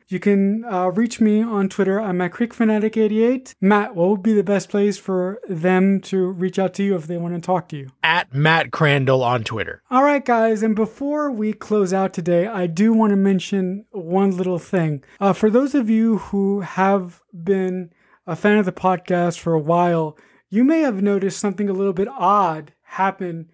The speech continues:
Speaker 1: on our feed. A special edition of the first episode that we ever recorded was released as a, as a way to celebrate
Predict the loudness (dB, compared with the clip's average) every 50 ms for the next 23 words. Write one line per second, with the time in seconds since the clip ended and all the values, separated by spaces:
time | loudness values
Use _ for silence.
0 | _ -4 0 2 2 2 2 2 0 0 -2 -4 _ -16 -20 -20 -20 -20 _ _
1 | 2 4 4 4 4 2 -2 -4 -2 0 0 0 0 -2 -2 -6 -10 -14 -8 _
2 | -4 -4 0 0 0 0 2 2 0 0 2 0 0 -2 -2 -2 -2 -2 -2 -4
3 | -6 -8 -12 _ _ -2 0 2 2 2 2 0 -2 -4 0 0 0 2 2 0
4 | 0 -2 -2 -2 -2 -2 -2 -2 -2 -4 0 0 2 2 2 2 0 0 -2 -2
5 | -2 -2 -2 0 0 0 0 -2 -4 -4 -6 -8 -12 _ -12 -10 -2 2 2 4
6 | 4 4 2 2 0 -2 -2 -2 0 2 2 2 2 0 -2 -4 -8 -12 -14 -10
7 | -6 -4 -2 0 0 0 0 0 0 0 -2 -2 -6 -8 -10 -14 _ _ _ _
8 | -8 -6 -4 -2 0 0 0 0 0 0 0 -2 -2 -2 -2 -2 0 0 0 0
9 | 0 0 0 -2 -4 -8